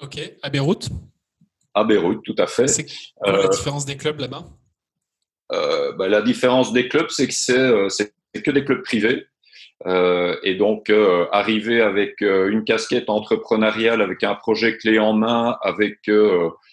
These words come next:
Speaker 2: de l'innovation qui va donner de la valeur ajoutée au, au pub-, aux, aux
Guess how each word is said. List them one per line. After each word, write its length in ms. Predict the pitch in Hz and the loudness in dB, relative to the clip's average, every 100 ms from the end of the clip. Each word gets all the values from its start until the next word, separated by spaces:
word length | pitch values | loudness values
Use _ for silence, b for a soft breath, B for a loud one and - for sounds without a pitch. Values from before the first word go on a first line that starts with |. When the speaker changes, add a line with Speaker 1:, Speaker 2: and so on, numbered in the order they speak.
| b _ - - | b _ -20 -4
Speaker 2:
de 80 | 110 | 0
l'innovation 840 | 110 120 123 110 120 - 135 127 123 | 2 4 4 4 2 0 0 0 0
qui 160 | - | 0
va 120 | 98 | 0
donner 280 | 98 113 117 | 2 2 0
de 40 | 113 | 0
la 120 | 98 | 2
valeur 320 | 104 107 104 | 2 2 2
ajoutée 340 | 98 104 - | 0 -2 0
au, 480 | 104 98 95 95 90 - | 0 2 2 0 -2 -2
au 480 | 98 95 92 95 - | 0 2 2 0 -4
pub-, 140 | 104 92 101 | -8 -8 -2
aux, 580 | 92 87 85 71 - - | 0 0 -2 -6 -8 -12
aux 340 | - - - | -14 -14 -16